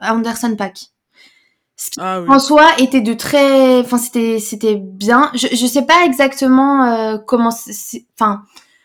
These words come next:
Speaker 1: comment c'est la collab, et cetera, mais en gros, euh, il y avait, il y a eu en tout cas un, un petit, euh, une petite vidéo avec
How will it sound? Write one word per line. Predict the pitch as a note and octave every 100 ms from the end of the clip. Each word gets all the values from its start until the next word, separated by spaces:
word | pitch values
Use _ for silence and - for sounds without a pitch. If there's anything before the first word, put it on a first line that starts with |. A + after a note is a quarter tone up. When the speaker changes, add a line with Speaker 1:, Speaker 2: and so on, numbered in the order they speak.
| _ _ _ _
Speaker 1:
comment | - B3 A#3+
c'est | A#3+ C#4+
la | C4+
collab, | A#3 A#3+ A3 A3 A3
et |
cetera, | A3 A3+ A3+ A3+ B3 C4
mais | B3
en | G#3 G3+
gros, | G3+ A#3+ A#3+
euh, | A3 G#3 G#3 G#3
il | G#3
y |
avait, | G#3 G#3
il | G#3+
y |
a | A#3
eu | C4
en | B3+
tout | B3
cas | C4+ C4+
un, | A#3+ G#3+
un | A3
petit, | A3 - B3+ B3+
euh, | A3 G#3+
une | A3+
petite | A#3 B3+
vidéo | A#3 A3 A#3+ B3+ C#4
avec | A#3 A3 A3